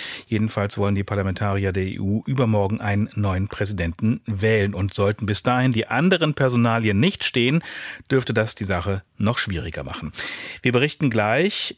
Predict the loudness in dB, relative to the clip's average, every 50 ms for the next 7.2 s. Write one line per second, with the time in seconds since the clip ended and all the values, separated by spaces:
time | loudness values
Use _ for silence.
0 | _ -2 -2 0 0 0 0 2 2 2 2 0 2 2 2 2 2 0 -2 -2
1 | 0 2 2 2 2 4 2 2 0 0 -2 -2 -2 -2 0 2 0 0 0 2
2 | 2 2 2 2 0 0 -2 0 0 0 -2 0 0 -2 -2 0 -2 -2 -2 -2
3 | -2 -4 -2 -2 -2 -2 -2 -2 -2 -2 -2 0 0 0 0 0 0 0 0 -2
4 | -2 -4 -4 0 0 2 2 2 2 0 0 0 0 0 -2 -4 -6 -2 -2 0
5 | 0 0 0 -2 -4 -4 -2 0 0 2 2 2 2 2 2 2 2 2 2 2
6 | 2 0 -2 -2 0 0 0 0 0 0 -2 0 2 2 0 0 -2 -4 -2 -2
7 | -2 -2 -2 -4